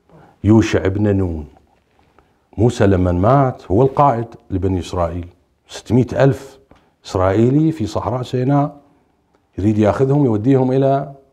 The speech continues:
الأرض المقدسة فلسطين. عبدوا العجل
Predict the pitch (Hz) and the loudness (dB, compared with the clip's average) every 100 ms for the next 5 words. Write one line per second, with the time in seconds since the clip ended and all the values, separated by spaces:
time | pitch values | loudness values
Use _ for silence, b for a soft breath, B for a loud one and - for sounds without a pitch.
0 | _ _ _ 101 104 107 107 98 107 90 | _ _ _ -2 0 0 -2 -2 -4 -4
1 | 80 - - - _ - 95 - 104 78 | -6 -10 -18 -20 _ -12 -12 -10 -10 -10
2 | 71 _ _ _ _ _ _ _ _ b | -12 _ _ _ _ _ _ _ _ b
3 | b b b b b b b b b b | b b b b b b b b b b
4 | _ - 143 147 160 151 127 113 120 | _ 0 4 4 4 4 4 2 0